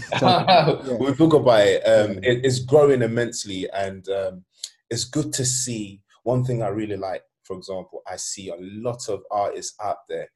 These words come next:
Speaker 2: who
Speaker 1: Mm.
Speaker 2: are in poverty, right?
Speaker 1: Yeah,
Speaker 2: But they
Speaker 1: loads.
Speaker 2: make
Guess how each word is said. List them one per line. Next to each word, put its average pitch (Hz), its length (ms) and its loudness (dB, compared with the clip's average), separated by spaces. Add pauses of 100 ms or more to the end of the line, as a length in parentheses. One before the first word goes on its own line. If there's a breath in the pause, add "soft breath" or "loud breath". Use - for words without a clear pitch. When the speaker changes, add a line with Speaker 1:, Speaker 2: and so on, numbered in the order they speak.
(100)
Speaker 2:
who 104 220 -8
Speaker 1:
Mm. - 100 -20
Speaker 2:
are 95 300 -6
in 90 200 -18 (400)
poverty, 85 500 -6
right? 92 280 -4 (380 soft breath)
Speaker 1:
Yeah, 87 600 -6
Speaker 2:
But 85 200 -8
they 90 140 0
Speaker 1:
loads. 95 220 -6
Speaker 2:
make - 300 -6